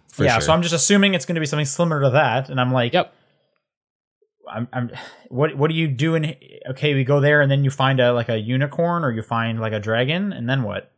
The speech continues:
Speaker 2: Do you have to, like,
Speaker 1: Well,
Speaker 2: fight it?
Speaker 1: their things are that you fight other people specifically for control over an area. So I think it'll be, like,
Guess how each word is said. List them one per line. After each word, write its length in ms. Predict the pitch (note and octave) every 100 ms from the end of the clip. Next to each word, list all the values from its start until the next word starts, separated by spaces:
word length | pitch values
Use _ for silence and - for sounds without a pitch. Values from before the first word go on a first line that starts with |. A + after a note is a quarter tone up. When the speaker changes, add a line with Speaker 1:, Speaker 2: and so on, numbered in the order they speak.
| _
Speaker 2:
Do 80 | -
you 60 | G#2
have 60 |
to, 80 | G2+
like, 140 | F#2+ C3+
Speaker 1:
Well, 140 | -
Speaker 2:
fight 160 | C#3+ B2
it? 240 | - - _ _
Speaker 1:
their 260 | D3 D3 F3+
things 320 | A3 A#3+ G3
are 120 | F#3+
that 160 | D3+ B2+
you 80 | B2
fight 260 | - B2+
other 180 | A2+ F#2+
people 480 | F2 - G#2+ G2 E2+
specifically 680 | F2 - F#2 F#2+ F2 F2 F2
for 160 | - E2
control 420 | G2 - G2+ F#2+
over 220 | F#2 E2+
an 100 | E2
area. 460 | D2+ F#2 F2 D2+ D#2
So 180 | - G2
I 80 |
think 220 | G2 A#2 A2
it'll 140 | G#2+
be, 180 | G2+ G2+
like, 320 | F#2+ E2+ -